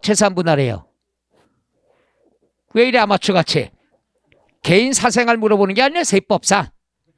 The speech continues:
왼수가 돼서 헤어지는 거야. 그럼 왼수가 돼서 헤어질 경우에는 언제가 취득일이 되느냐?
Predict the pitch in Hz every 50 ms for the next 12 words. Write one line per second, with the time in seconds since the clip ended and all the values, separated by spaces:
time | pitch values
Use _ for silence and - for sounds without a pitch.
0 | _ _ _ _ - - 196 233 247 247 226 - 240 220 233 233 196 214 208 190
1 | - 302 311 302 - 311 240 180 220 202 190 170 151 151 151 165 170 131 - _
2 | _ _ _ _ _ _ _ - 285 302 262 180 160 202 240 269 269 247 - 254
3 | 233 262 262 220 247 247 247 - 247 202 175 139 226 262 262 247 196 247 247 247
4 | 190 - 240 233 226 220 214 202 190 180 185 269 381 - - _ _ _ _ _
5 | - 151 185 240 247 262 262 214 262 254 247 226 240 233 - - - - 254 202
6 | 226 240 196 226 226 196 226 220 185 214 208 185 190 175 165 202 269 330